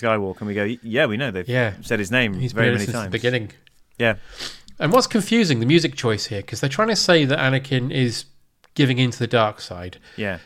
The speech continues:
Speaker 2: But they play Duel of the Fates when he's on the way there and he hasn't done anything yet.
Speaker 1: Mm.
Speaker 2: So I think that's confu-, that should be on the way back or when he's doing it.
Speaker 1: I think it would make sense. It, yeah, while he's doing it, it would make more sense because
Speaker 2: Yeah.
Speaker 1: it's like, y-, it, you can even say it's kinda calling back to losing Qui-Gon and,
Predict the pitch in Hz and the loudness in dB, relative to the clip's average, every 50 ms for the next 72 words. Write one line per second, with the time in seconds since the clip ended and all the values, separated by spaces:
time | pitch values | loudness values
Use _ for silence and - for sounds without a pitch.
0 | _ _ - 160 - 147 143 135 - - 185 190 190 190 185 135 - - 175 175 | _ _ -6 -2 0 0 0 0 0 2 4 4 6 4 4 2 2 4 4 6
1 | 165 156 143 139 139 - 160 143 131 135 135 - - - - - _ _ _ - | 6 4 2 -2 0 0 2 2 2 0 -2 -4 -4 -4 -4 -8 _ _ _ -2
2 | 147 143 143 143 135 143 147 139 135 131 127 127 151 165 160 147 117 113 107 104 | 0 2 4 4 4 4 4 4 4 4 4 6 6 6 6 6 6 4 2 2
3 | 104 113 117 113 135 131 139 135 131 120 113 107 - 110 101 98 95 98 - - | 2 2 0 0 0 0 0 0 2 0 -2 -4 -6 -8 -8 -8 -8 -10 -10 -14
4 | _ _ _ _ _ - 123 123 113 104 95 - _ - - - 151 147 160 190 | _ _ _ _ _ -8 -6 -4 -4 -4 -6 -10 _ -14 -4 -2 -2 -2 0 -2
5 | 185 165 135 - - 135 156 156 - 180 - - - 156 - 151 143 135 135 127 | -2 -2 -4 -4 -6 -6 -4 -2 0 0 0 0 -2 0 2 2 2 2 2 2
6 | 127 123 - 147 135 117 - - - - 123 104 107 117 117 110 104 - 139 139 | 0 2 2 0 0 0 -4 -8 -8 -8 -6 -4 -4 -4 -4 -4 -2 2 2 2
7 | 127 104 101 - - 370 - - - - _ _ _ _ _ - - - - - | 2 0 -2 -8 -12 -14 -18 -20 -20 -20 _ _ _ _ _ -20 -20 -20 -20 -8
8 | - - 240 - 311 285 240 214 214 220 196 - - 190 185 170 151 - 160 135 | -6 -6 -4 -4 -2 0 0 2 2 0 -2 -2 -2 -2 -2 -2 -4 -6 -6 -4
9 | - 165 156 151 147 160 165 160 151 139 - 151 143 139 135 127 117 107 117 123 | 2 6 6 8 8 6 6 4 2 2 4 4 4 4 4 2 2 2 2 2
10 | 127 120 113 107 - 123 110 107 104 - - 143 147 151 139 117 110 101 110 113 | 2 0 0 0 2 2 2 2 0 -2 -2 0 2 4 4 4 2 2 2 2
11 | 110 107 110 - - - - _ - - 98 113 120 123 110 117 120 90 104 92 | 2 2 0 -2 -8 -18 -20 _ -20 -14 -8 -4 -2 -2 -2 -2 -4 -6 -10 -16
12 | 87 110 127 123 - 131 123 123 120 107 110 107 - 117 107 110 - - 113 107 | -12 -6 -6 -4 -2 0 2 2 2 2 0 0 0 0 0 0 -2 -4 -6 -6
13 | 101 - - 110 107 104 98 95 92 101 101 92 - - 98 95 98 98 92 98 | -4 -4 -4 -4 -4 -4 -4 -2 -4 -4 -4 -6 -8 -8 -6 -4 -4 -4 -4 -6
14 | 95 - - 98 95 95 - 98 95 92 92 92 90 90 90 90 90 87 85 | -6 -4 -4 -4 -4 -4 -4 -4 -4 -4 -4 -6 -8 -10 -10 -10 -10 -12 -14